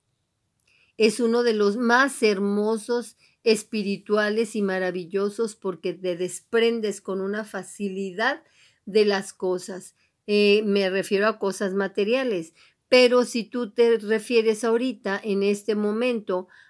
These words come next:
a que, pues, sí decido a mi pareja, tengo un gran corazón, pero decido que regrese a mi vida para yo seguir viviendo, para yo seguir continuando en este mundo terrenal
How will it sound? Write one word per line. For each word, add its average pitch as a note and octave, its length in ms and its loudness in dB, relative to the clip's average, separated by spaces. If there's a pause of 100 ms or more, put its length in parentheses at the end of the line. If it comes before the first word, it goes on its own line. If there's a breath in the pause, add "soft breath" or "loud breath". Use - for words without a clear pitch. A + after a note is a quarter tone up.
a G3 280 0
que, F#3+ 400 -2
pues, G#3 280 2
sí A#3 240 -4
decido A3 440 0
a A3 60 -2
mi A3 140 -4
pareja, G#3+ 720 -2
tengo G#3+ 280 2
un G#3+ 180 0
gran G#3 280 -2
corazón, A3 680 -4
pero F#3+ 220 0
decido F#3+ 540 -6
que F#3+ 160 -6
regrese F3+ 680 -4
a E3+ 40 -6
mi F3+ 180 -6
vida G3 400 -8 (400 soft breath)
para G#3+ 240 4
yo B3 240 2
seguir A3+ 520 -4
viviendo, G#3 680 -2
para F3+ 220 -2
yo G3 220 -2
seguir G#3 480 -4
continuando G#3+ 920 -2
en G3 120 -2
este G3+ 260 -4
mundo G#3 320 -2
terrenal G#3 640 -4